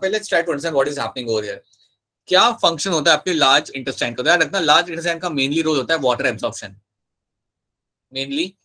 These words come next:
it is going to reabsorb the water। तब भी हम इसे यहाँ पे देखते हैं कि क्या क्या होगा। So churning,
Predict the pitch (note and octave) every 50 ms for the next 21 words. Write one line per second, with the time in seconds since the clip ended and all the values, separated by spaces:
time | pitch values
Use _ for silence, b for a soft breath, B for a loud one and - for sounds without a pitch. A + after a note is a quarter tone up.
0 | _ _ _ _ _ _ _ _ _ _ _ _ - D#3 E3+ E3 D#3 D#3+ D#3 D3
1 | D3 D#3+ D#3 C3 B2+ C3+ B2+ C#3+ C#3 B2 A2+ G#2 - A2 G2+ - _ _ _ _
2 | _ _ _ _ _ _ _ - E3+ E3 F#3 F#3+ F#3 F3 - F3+ D#3+ D3+ D3 D3+
3 | C3+ - F#3 F3+ F3+ D#3+ C3 - C#3 B2 A2 G2+ G2+ G2 _ _ _ _ _ _
4 | _ _ _ _ _ _ _ _ _ _ _ _ _ - - F#3 F3 F3 - -
5 | F#3 F3+ F3 F3+ F#3 G#3 A3+ A#3 G#3+